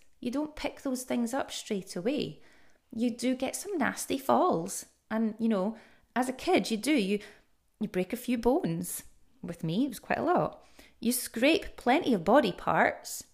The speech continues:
all right? We've all had those awful scrazies that are just, you know, ridiculously deep. But we get back up and we try again because we're encouraged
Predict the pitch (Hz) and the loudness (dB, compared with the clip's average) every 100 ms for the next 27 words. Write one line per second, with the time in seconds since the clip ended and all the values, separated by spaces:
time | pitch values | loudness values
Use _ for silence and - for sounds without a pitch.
0 | - 202 233 - 214 247 262 247 247 220 | -6 0 0 0 0 2 2 2 0 2
1 | 220 202 - _ 240 247 240 214 185 - | -2 -2 -12 _ 6 6 6 0 -2 -4
2 | - 214 202 - - 220 254 - - - | 0 2 2 0 0 0 0 -4 -12 -20
3 | - _ - - 220 220 196 - - - | -20 _ -4 0 0 -2 -6 -6 -12 -14
4 | - - 220 208 170 180 196 - 605 - | -18 -10 -2 -2 -2 -2 -6 -4 -6 -2
5 | 254 214 196 202 185 202 175 - - - | 0 0 0 -2 0 -2 -2 -8 -18 -20
6 | - - - - _ - - - - _ | -20 -20 -20 -20 _ -20 -20 -20 -20 _
7 | _ 240 - 285 233 277 - 220 - 302 | _ 0 2 2 2 0 2 0 0 -2
8 | 302 277 247 226 214 196 220 240 180 202 | 0 0 0 0 0 0 2 2 2 0
9 | 226 202 220 220 - 220 214 262 254 - | 0 4 4 2 2 4 6 4 2 -6
10 | - | -6